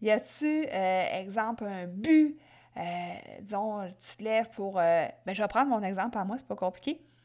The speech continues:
Pourquoi à chaque matin, je me lève pour faire mes projets de, euh, la Focus Squad ? Ben, parce que j'ai à cœur d'aider les gens qui vivent avec le T D A H,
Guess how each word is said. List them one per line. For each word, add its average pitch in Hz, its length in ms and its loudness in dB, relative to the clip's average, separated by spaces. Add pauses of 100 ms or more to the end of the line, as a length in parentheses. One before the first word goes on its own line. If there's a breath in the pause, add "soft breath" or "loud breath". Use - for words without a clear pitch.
(480 soft breath)
Pourquoi 302 640 6
à 202 140 -6
chaque 214 320 -2
matin, 226 460 0
je 226 80 -6
me 196 160 -2
lève 208 500 0
pour 214 400 -6
faire 208 320 0
mes 190 160 -4
projets 233 880 4
de, 190 180 -4 (280)
euh, 143 280 -4
la 190 140 -4
Focus 214 460 -8
Squad ? 277 500 4 (920 soft breath)
Ben, 202 120 -2
parce 202 320 -6
que 208 320 -2
j'ai 190 280 -4
à 196 160 2
cœur 233 600 8 (320 soft breath)
d'aider 196 520 4
les 180 160 0
gens 196 220 -2
qui 190 160 -10
vivent 180 140 -6
avec 180 240 -2
le 220 80 -2
T 262 160 2
D 262 160 6
A 269 220 4
H, - 200 -12